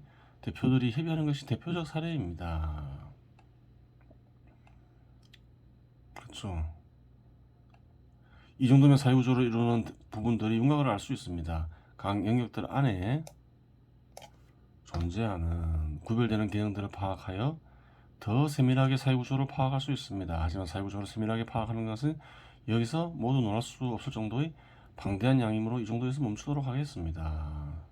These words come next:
주석이 있죠. 간단하게 사회구조를 파악하고자 하면 다음 도형을 보면 된다.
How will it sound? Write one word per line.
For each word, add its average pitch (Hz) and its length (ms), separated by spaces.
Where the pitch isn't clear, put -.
주석이 104 360
있죠. 80 360
간단하게 110 520
사회구조를 101 560
파악하고자 98 840
하면 139 260
다음 123 280
도형을 120 380
보면 147 300
된다. 78 760